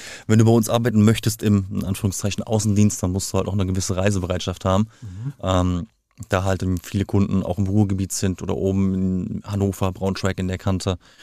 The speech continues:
Speaker 1: oder auch unten Stuttgart, München. Ähm, dann kommt der Schnitt, klar. Quasi Leute, die draußen sind, filmen das Ganze. Dann geht's in den Schnitt, da wird's bearbeitet, dann geht's ins Social Media Management und da wird's dann aufgespielt.
Speaker 2: Okay.
Speaker 1: Grob gesagt der Ablauf, der,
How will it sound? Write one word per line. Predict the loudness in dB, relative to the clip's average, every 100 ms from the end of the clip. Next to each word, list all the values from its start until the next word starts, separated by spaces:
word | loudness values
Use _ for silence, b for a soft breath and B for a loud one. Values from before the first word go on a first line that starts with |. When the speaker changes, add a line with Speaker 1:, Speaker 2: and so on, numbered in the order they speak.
| B
Speaker 1:
oder | -6 -6
auch | -2
unten | 0 0 0
Stuttgart, | -2 -2 -2 0
München. | 2 2 2 -2 -4 _ _ _ _ _ -6
Ähm, | 0 2 2 0 -2 -6
dann | -4 -4
kommt | 0 0 0 -4 -8
der |
Schnitt, | -2 -2 0
klar. | 0 0 -2 _ _ _ _ _
Quasi | -6 -2
Leute, | 2 2 2
die | -2
draußen | 0 -2 0
sind, | -2 -2
filmen | 0 0
das | 0
Ganze. | -2 -2 -4 b b b b -6
Dann | -4
geht's | -4 -4
in |
den | -6
Schnitt, | 0 -2 0
da | 0
wird's | -2 0
bearbeitet, | -2 2 2 2 -2 -6 -12
dann | -4 -2
geht's | -4 -6
ins | -8
Social | -6 0
Media | 2 4
Management | 4 2 2 0 0
und | -2
da | -2
wird's | -6
dann | -8
aufgespielt. | -8 -12 -16 -16 -18 -20 _ _ _ _ _ -10
Speaker 2:
Okay. | -4 -2 -2 -6 -20 -20 _ -6
Speaker 1:
Grob | 4 4 6
gesagt | 4 4 4 2 -2 2
der | 4 2
Ablauf, | -2 -2 -4 -4
der, | -4 -2 -4